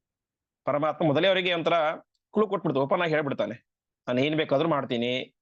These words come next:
ನನ್ನ ನಂಬೇಡಿ ನೀವು." ಭಾಗವತದಲ್ಲಿ ಇನ್ನೂ ತುಂಬಾ ವಿಸ್ತಾರವಾಗಿ ಬರುತ್ತೆ, ಮುಂದೆನೇ ಹೇಳ್ತಾರೆ. ಹಾಗಾಗಿ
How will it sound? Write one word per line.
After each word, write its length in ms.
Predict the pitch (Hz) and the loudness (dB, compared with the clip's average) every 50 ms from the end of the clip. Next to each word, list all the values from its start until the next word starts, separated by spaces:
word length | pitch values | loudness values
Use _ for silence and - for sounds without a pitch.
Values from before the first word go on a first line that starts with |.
| _ - | _ -4
ನನ್ನ 180 | 139 139 143 | -2 0 0
ನಂಬೇಡಿ 420 | 147 135 143 156 170 170 170 151 151 | 0 0 0 0 0 0 0 0 0
ನೀವು." 380 | 147 143 135 120 117 120 - | 0 0 0 0 -2 -2 -2
ಭಾಗವತದಲ್ಲಿ 460 | 113 127 135 139 147 160 143 160 156 156 | -2 -2 -2 0 0 -2 -2 0 -2 0
ಇನ್ನೂ 140 | 156 160 | 0 -2
ತುಂಬಾ 200 | 147 147 147 151 | -2 -2 -2 -2
ವಿಸ್ತಾರವಾಗಿ 360 | 143 135 - 156 139 143 143 139 | -2 -2 -4 -2 -2 -2 -2 -2
ಬರುತ್ತೆ, 300 | 139 127 123 - - - - _ _ _ _ _ _ 131 | -4 -4 -4 -6 -8 -12 -12 _ _ _ _ _ _ 0
ಮುಂದೆನೇ 200 | 131 131 143 156 | 0 2 2 0
ಹೇಳ್ತಾರೆ. 480 | 151 143 131 - 107 95 - - _ _ _ _ _ _ _ _ _ _ _ _ _ _ _ _ _ _ _ _ - - | 0 -2 -2 -2 -4 -4 -4 -8 _ _ _ _ _ _ _ _ _ _ _ _ _ _ _ _ _ _ _ _ -8 -4
ಹಾಗಾಗಿ 540 | 143 139 143 143 160 170 139 151 - - | -2 -2 0 0 0 0 -2 -2 -4 -8